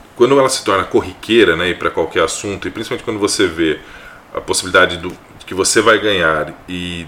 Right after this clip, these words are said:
dentro dos setores, né, de uma democracia representativa, das instituições que têm representação, em tese talvez você teria um outro tipo de debate, uma outra forma de interação.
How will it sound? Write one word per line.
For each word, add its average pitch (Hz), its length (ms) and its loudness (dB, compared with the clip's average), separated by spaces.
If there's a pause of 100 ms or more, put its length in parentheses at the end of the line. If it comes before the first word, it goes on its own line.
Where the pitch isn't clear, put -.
dentro 120 300 2
dos 104 140 -2
setores, 82 560 0
né, 82 240 -4 (720)
de 95 80 -10
uma 92 120 2
democracia 92 460 0
representativa, 87 800 -4
das 82 180 -4
instituições 98 640 -4
que 107 120 -8
têm 98 160 -4
representação, 87 800 -6 (680)
em 92 80 -10
tese 92 300 2
talvez 90 260 2
você 90 200 -4
teria 90 220 -2
um 92 100 -2
outro 120 180 0
tipo - 240 -10
de 82 100 -12
debate, 87 640 2
uma 92 120 -2
outra 110 260 2
forma 90 400 0
de 80 120 -8
interação. 80 720 -2